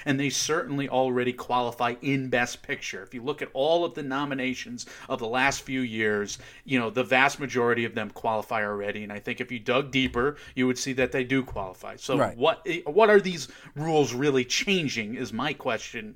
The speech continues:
Speaker 1: thesis question for this entire, you know, segment here, but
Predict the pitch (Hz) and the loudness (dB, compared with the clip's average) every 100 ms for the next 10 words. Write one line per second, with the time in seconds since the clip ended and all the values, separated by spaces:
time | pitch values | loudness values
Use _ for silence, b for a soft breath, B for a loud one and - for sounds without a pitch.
0 | - 160 - 107 - 120 - 107 - 107 | -16 -14 -14 -14 -8 -8 -8 -16 -14 -14
1 | 117 107 110 110 101 - B B B 127 | -14 -12 -8 -6 -6 -12 B B B -2
2 | 104 92 - - 135 104 95 95 98 110 | -4 -8 -12 -2 -2 -2 -6 -14 -14 -8
3 | 104 | -6